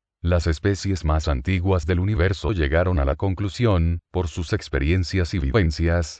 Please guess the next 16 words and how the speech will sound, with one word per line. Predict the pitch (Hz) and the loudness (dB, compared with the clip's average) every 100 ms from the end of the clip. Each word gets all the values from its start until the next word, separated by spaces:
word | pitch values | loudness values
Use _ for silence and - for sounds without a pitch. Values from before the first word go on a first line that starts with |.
| _ | _
que | - 82 | -2 0
la | 67 | 0
propia | 104 117 123 | 0 0 2
naturaleza | 76 71 76 69 87 - 101 | 2 2 2 2 2 0 0
energética | 87 76 95 87 85 110 | 0 0 -2 -2 -4 -2
coloca | 80 95 98 113 | 2 2 2 2
orden | 131 123 110 | 2 2 2
y | 104 | 2
restablece | 76 67 - 85 95 113 123 | 0 -2 0 2 2 0 0
los | 107 87 | 0 0
parámetros | 87 82 113 107 90 90 | 0 2 2 2 0 -2
y | 90 | 0
directrices | 73 67 65 - 101 123 107 95 | 0 -2 -4 -4 -2 -2 -2 0
del | 98 90 | 0 0
cuerpo | - 87 76 98 | 2 2 2 0
universal. | 98 95 90 85 110 53 50 52 | 0 0 0 0 0 -2 -6 -16